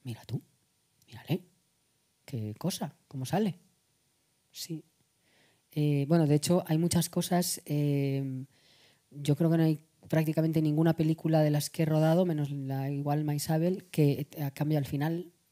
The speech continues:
que han cambiado orden de cosas, que sigo buscando, o sea, la película se sigue contando en, en montaje. Sí, en rodaje, con los actores, que también cambian cosas, y luego en,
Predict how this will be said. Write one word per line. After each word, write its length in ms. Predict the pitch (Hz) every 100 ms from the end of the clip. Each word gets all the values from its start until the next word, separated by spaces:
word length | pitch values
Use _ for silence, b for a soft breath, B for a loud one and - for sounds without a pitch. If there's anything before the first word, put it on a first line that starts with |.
| _
que 100 | -
han 100 | 147
cambiado 460 | 147 143 143 143 139
orden 280 | 143 147 143
de 100 | 139
cosas, 540 | 147 165 - 170 170 -
que 320 | 151 139 135
sigo 280 | - 160 170
buscando, 400 | 143 - 156 147
o 20 |
sea, 220 | 147 135 B B B
la 100 | -
película 300 | 147 151 165
se 120 | 160 160
sigue 600 | - 165 160 151 147 143 b _
contando 580 | 151 135 143 139 127 - _ _ _ _ _ _ -
en, 340 | 147 139 135 170
en 80 | 139
montaje. 400 | 131 131 - 151 _ _ _ _
Sí, 180 | - - 151
en 100 | 160
rodaje, 400 | 151 196 - - _ _ -
con 120 | 151
los 120 | 135
actores, 500 | 143 180 196 302 -
que 120 | -
también 260 | 123 131 147
cambian 280 | 143 143 135
cosas, 440 | 160 - - - b b b b -
y 100 | 147
luego 420 | 143 147 165 151
en, 500 | 139 135 131 127